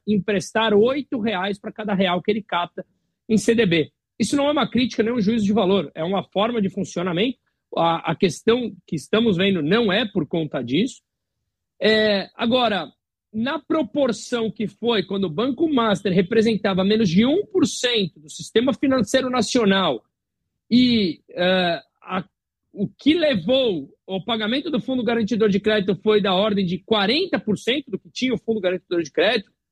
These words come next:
ele tinha mais ou menos cento e vinte bi e a, o rombo foi de cinquenta e um bilhões, mais ou menos,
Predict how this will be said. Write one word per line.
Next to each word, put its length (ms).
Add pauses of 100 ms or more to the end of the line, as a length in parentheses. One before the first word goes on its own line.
(100)
ele 160
tinha 320
mais 180
ou 60
menos 180
cento 220
e 40
vinte 260
bi 300 (340)
e 140
a, 220
o 120
rombo 440
foi 200
de 280
cinquenta 460
e 60
um 140
bilhões, 540
mais 220
ou 80
menos, 340